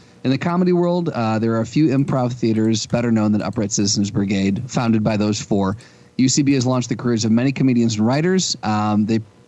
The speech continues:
employ a number of staff members, uh, cafe employees, technicians, et cetera. At least they did before the coronavirus hit, at, uh, after which they immediately fired nearly everyone. Um,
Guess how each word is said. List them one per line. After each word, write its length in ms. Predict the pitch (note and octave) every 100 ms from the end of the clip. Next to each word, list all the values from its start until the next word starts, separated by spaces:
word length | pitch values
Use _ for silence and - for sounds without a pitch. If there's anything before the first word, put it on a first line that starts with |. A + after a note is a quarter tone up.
| -
employ 580 | E2 A2+ A2 C#3 B2+ C3
a 80 | A2
number 340 | G#2+ C3 D3+
of 80 | C3
staff 300 | - C3 B2+
members, 500 | C#3+ C#3+ D3+ C#3+ - -
uh, 220 | G#2 F#2+ -
cafe 340 | G#2+ G#2+ C#3+
employees, 400 | C#3+ C#3 C3+ B2+
technicians, 840 | A#2 G#2+ B2+ C#3 C#3 C3 C3 B2 - - - -
et 120 | G#2+
cetera. 500 | - E3+ - A2 G#2 - - - _ -
At 80 | A2
least 160 | B2+ B2+
they 80 |
did 240 | A2+ F3 E3
before 220 | C#3 A#2
the 80 | G#2+
coronavirus 600 | - C3 A2+ G2 G2+ -
hit, 160 | A2 G#2+
at, 380 | G#2 G#2 -
uh, 40 | A#2
after 560 | G#2 G#2 G#2 B2+ - C#3+
which 260 | C3+ C3+
they 120 | C3
immediately 420 | A2+ A#2 C3+ C3+ C#3
fired 560 | - B2 A#2 A#2+ A#2
nearly 420 | A2 A2+ A2+ A#2 A#2
everyone. 720 | A#2+ A2+ A2 F#2+ F#2 F2+ G2 -
Um, 720 | G#2+ G#2+ G#2+ A2 G#2+ A2 A2+